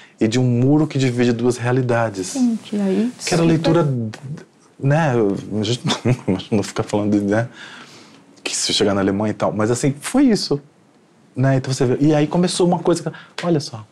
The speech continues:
Speaker 1: tem esse recorte também da recepção.
Speaker 2: Claro,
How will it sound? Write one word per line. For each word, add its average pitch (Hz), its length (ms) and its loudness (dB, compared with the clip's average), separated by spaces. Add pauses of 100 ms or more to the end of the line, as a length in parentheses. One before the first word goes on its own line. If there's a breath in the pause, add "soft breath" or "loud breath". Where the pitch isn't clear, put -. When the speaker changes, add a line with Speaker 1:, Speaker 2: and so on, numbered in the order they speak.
(420 loud breath)
Speaker 1:
tem 151 100 2
esse 170 100 -2
recorte 165 360 -2
também 143 460 0
da 139 100 -2
recepção. 131 580 -2 (600)
Speaker 2:
Claro, 175 260 -2